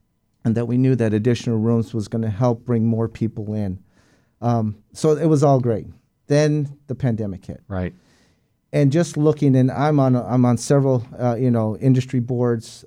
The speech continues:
Speaker 1: I, I, I've a lot of webinars in regards to the American Hotel Lodging Association, Florida Restaurant Lodging Association, things like that. So I, I have some data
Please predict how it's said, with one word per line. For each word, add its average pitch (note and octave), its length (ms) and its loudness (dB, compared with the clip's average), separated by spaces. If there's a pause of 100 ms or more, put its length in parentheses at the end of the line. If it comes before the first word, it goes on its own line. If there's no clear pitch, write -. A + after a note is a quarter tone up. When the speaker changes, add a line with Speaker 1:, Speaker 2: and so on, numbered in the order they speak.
Speaker 1:
I, G#2+ 120 -10
I, G2+ 340 -8
I've G#2 160 -8 (160)
a A#2 40 -6
lot C3+ 280 2
of C#3+ 60 2
webinars B2+ 520 0
in A#2+ 60 -2
regards A#2 540 -2
to G2+ 80 -14
the G#2 60 -6
American A#2+ 360 0
Hotel A#2+ 300 -2
Lodging A#2 320 -6
Association, G#2+ 720 -8
Florida B2 340 -2
Restaurant A#2 380 -6
Lodging A2 320 -6
Association, G#2+ 720 -10
things A2 240 -10
like A#2 120 -4
that. - 460 -10 (180)
So C3 300 0 (320)
I, - 120 -10 (100)
I C3 100 -2
have D3 260 0
some B2 440 -2
data A2+ 460 0